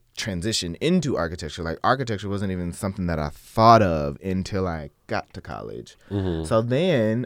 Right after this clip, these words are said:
Speaker 1: I'm in a, I'm in a predicament, or I'm in an environment of people who wanted to be architects since they were, like, eleven, or they come from families of architects. And it's like architecture was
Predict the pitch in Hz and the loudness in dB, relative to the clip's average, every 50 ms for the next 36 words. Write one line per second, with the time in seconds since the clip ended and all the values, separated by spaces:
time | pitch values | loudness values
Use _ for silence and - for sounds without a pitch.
0 | - - 98 120 135 139 120 113 110 107 104 98 95 95 95 - - - 101 110 | -4 0 2 2 2 2 2 0 0 0 0 -2 -2 -2 -4 -6 -6 -2 0 0
1 | 120 127 123 113 107 104 87 - 107 - 107 110 104 - 85 82 78 80 80 87 | 2 2 0 0 -2 -4 -4 -6 -6 -4 -4 -4 -4 -4 -4 -6 -4 -4 -4 -2
2 | 92 101 110 117 120 110 107 98 92 87 80 90 90 90 95 95 90 82 80 78 | -2 -2 0 0 0 -2 -2 -2 -4 -4 -4 -2 0 0 2 2 0 0 -2 -4
3 | 78 - 80 85 - - 92 87 92 90 92 101 92 90 90 90 80 62 67 69 | -6 -6 -8 -10 -8 -8 -8 -6 -6 -8 -6 -6 -6 -4 -4 -6 -8 -10 -12 -12
4 | 71 76 71 - 85 80 90 87 85 - 85 85 85 - 101 - 107 101 - 127 | -10 -10 -10 -10 -10 -8 -8 -6 -6 -6 -6 -8 -8 -8 -10 -10 -10 -10 -8 -10
5 | 123 - - 131 139 143 139 139 139 139 143 156 165 185 185 175 139 110 95 95 | -10 -8 -6 -4 -4 -2 -2 -2 -4 -4 -4 -2 -2 -2 -2 -2 -2 -2 -4 -4
6 | - - - - - - - - 85 85 85 82 - 92 87 92 - 110 113 117 | -6 -10 -14 -20 -20 -14 -12 -8 -6 -6 -6 -6 -6 -8 -10 -8 -6 -6 -8 -6
7 | - - 135 147 151 151 151 139 123 120 113 101 101 92 87 - - 90 90 87 | -4 -4 -2 0 0 2 2 2 2 2 0 0 -2 -4 -4 -2 -2 -2 -2 -2
8 | - 85 - 95 87 82 80 78 80 - - - - - - - - - 117 117 | -4 -6 -6 -4 -4 -4 -4 -4 -6 -10 -14 -20 -20 -20 -20 -14 -6 -2 0 0
9 | 113 110 107 - 110 104 101 92 - - 98 101 101 - 110 - 110 104 - - | 2 0 0 0 0 0 0 0 0 -2 -4 -4 -4 -4 -6 -8 -8 -8 -6 -6
10 | 110 101 85 92 92 80 | -8 -6 -6 -6 -6 -6